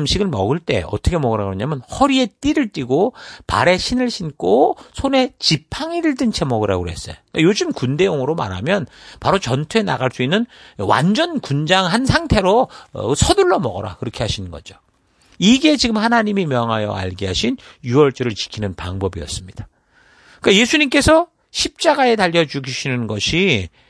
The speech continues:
예, 목매달라 죽는 게 아니라 십자가에 달려 죽는 것이 모든 일을 구원의 길로 인도하는 그런 방법으로 하나님이 택한 것처럼 또한 모세가 방주를 하나님의 도면대로 만든 것이 구원의 방법이었던 것처럼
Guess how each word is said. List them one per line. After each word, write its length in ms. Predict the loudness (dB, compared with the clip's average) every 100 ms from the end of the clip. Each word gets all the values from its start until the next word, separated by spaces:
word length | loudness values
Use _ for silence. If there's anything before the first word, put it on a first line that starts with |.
| _ _ -12
예, 100 | -12
목매달라 720 | 0 4 4 4 2 2 4
죽는 320 | 2 0 -4 -2
게 100 | -4
아니라 320 | -4 -4 -4
십자가에 800 | -4 -6 -8 -2 0 2 2 4
달려 240 | 4 2
죽는 340 | 0 -4 -2
것이 240 | -2 -2 -2
모든 340 | 0 0 -2
일을 680 | -4 -4 -4 -2 0 2 2 0
구원의 480 | 0 4 4 4 0
길로 200 | -2 0
인도하는 640 | 0 -2 0 0 0 -2
그런 240 | -2 -2 -2
방법으로 440 | -2 -4 -4 -4
하나님이 380 | -4 -4 -4 -2
택한 360 | -4 -2 -6 -8
것처럼 340 | -10 -14 -14 2
또한 320 | 4 4 2 -6 -20 -20 -20 -16 -2
모세가 800 | 0 2 2 2 4 4 2 -2 _ _
방주를 800 | -4 -2 0 0 -2 0 2 0 -2
하나님의 500 | -4 -2 0 2 0
도면대로 680 | 2 2 4 2 2 2 2
만든 420 | 0 0 -2 0
것이 240 | 0 0
구원의 300 | 0 0 0
방법이었던 580 | 0 0 0 0 -2 -6
것처럼 340 | -10 -12 -18